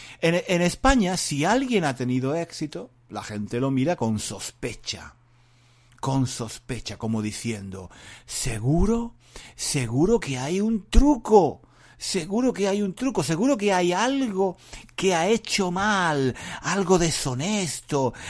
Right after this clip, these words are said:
algo ilegal, algo inmoral". Nadie,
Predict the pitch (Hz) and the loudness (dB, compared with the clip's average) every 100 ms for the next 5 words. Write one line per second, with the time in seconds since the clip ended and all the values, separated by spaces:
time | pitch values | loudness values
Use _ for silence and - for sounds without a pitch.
0 | - 131 190 202 170 175 160 147 143 123 | -6 0 4 6 6 6 6 4 2 0
1 | 110 127 175 185 139 165 240 240 185 214 | -2 -2 0 0 2 4 8 10 10 10
2 | 214 185 160 147 135 147 226 185 120 - | 8 6 4 2 2 2 2 2 0 -4
3 | - - - - 113 104 175 240 135 107 | -14 -20 -14 -10 -6 0 4 4 2 -4
4 | 98 98 | -6 -8